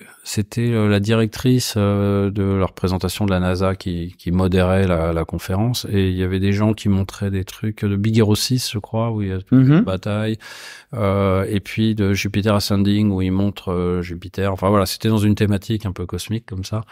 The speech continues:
Speaker 1: Euh, et eux, ils étaient très fiers de dire, « Voilà, là, là, c'est, c'est soixante-douze heures de calcul sur cette image, des millions de térabytes et tout ça. » Et moi, je dis, <laughs> et moi, je dis, « Bah, bah, alors, pour, pour cette production, on n'avait pas beaucoup de temps, donc on a décidé, euh, moi, j'ai clampé les temps de rendu à dix minutes max par image. »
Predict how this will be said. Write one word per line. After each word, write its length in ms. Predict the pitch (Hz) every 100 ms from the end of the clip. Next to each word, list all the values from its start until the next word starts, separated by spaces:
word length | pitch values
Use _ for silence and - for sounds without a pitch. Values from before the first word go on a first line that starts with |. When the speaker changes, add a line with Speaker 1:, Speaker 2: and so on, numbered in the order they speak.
| - - - - - - _ _ _ _
Speaker 1:
Euh, 400 | 107 101 92 90 -
et 100 | 107
eux, 100 | 120
ils 120 | 98
étaient 160 | 98 92
très 160 | 104
fiers 240 | - 107 101
de 80 | 85
dire, « 140 | 87
Voilà, 240 | 82 80 82
là, 100 | 82
là, 140 | 87
c'est, 300 | - 87 80
c'est 180 | 82 90
soixante-douze 480 | - 90 98 101 98
heures 100 | 95
de 80 | 92
calcul 360 | 95 92 101
sur 140 | 95 98
cette 220 | 95 -
image, 460 | 98 98 101 101 95
des 200 | 90 98
millions 300 | 98 98 98
de 40 |
térabytes 640 | 95 87 90 98 98 98
et 60 | 92
tout 100 | -
ça. » 140 | - 104 95 - -
Et 20 | -
moi, 120 | 190 113
je 60 | 107
dis, 260 | 113 - 117 98 - - 214
<laughs> 280 | 196 -
et 60 | 110
moi, 240 | 110 123
je 60 | 117
dis, « 40 | 110
Bah, 160 | 110 107
bah, 180 | 107 110
alors, 280 | 113 117
pour, 100 | -
pour 140 | 104 104
cette 140 | 113
production, 400 | - 107 104 143
on 40 | 131
n'avait 100 | 92
pas 120 | 135
beaucoup 240 | 135 -
de 60 | 117
temps, 300 | - 139 143
donc 240 | 120 101
on 100 | 104
a 80 | 101
décidé, 520 | 98 95 - 104 110
euh, 180 | 107 92
moi, 120 | 98
j'ai 220 | 101 98 92
clampé 500 | - 117 110 123 117
les 120 | 98
temps 140 | 104
de 60 | 98
rendu 280 | 98 104 107
à 60 |
dix 100 | 95
minutes 300 | 104 104 101
max 260 | 101 98 -
par 180 | 82 82
image. » 360 | 80 92 117